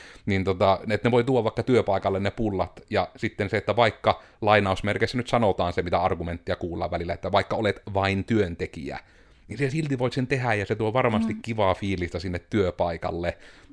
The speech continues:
Speaker 1: ja just, että se on vaan mahdollista, että harva työpaikka varmaan nyt niinku ovella sitten läppäisee ne pullat lattialle ja huuttaa, että ei.
Speaker 2: Mm.
Speaker 1: Et
Speaker 2: Se, että jo-, jokainen on vastuussa siitä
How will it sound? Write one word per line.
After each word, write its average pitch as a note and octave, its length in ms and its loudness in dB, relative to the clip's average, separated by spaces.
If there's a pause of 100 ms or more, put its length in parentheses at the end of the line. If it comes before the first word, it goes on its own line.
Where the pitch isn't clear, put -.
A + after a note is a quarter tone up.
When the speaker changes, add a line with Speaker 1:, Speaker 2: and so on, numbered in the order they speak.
Speaker 1:
ja F#2+ 240 2 (480)
just, B2 140 -6
että B2+ 100 -6
se D#3 60 0
on C#3+ 100 0
vaan D3+ 100 -2
mahdollista, G2+ 680 0
että - 160 -8
harva B2+ 240 2
työpaikka G#2+ 540 0
varmaan G#2 280 0
nyt G2 120 -8
niinku G2 220 -8 (140)
ovella G#2 340 2
sitten G2+ 260 -4
läppäisee G2 380 -2
ne F#2+ 80 -2
pullat F#2 340 -2
lattialle F2 520 -2
ja F2 80 -4
huuttaa, F2+ 280 -6
että - 180 -8
ei. E2+ 360 -8 (140)
Speaker 2:
Mm. F#3+ 180 -10 (200)
Speaker 1:
Et F#3+ 80 -14 (360)
Speaker 2:
Se, D#4+ 180 4
että E4 140 -4
jo-, F4 160 -2
jokainen F4+ 500 6
on A3 200 2
vastuussa G3+ 600 2
siitä E3+ 460 -4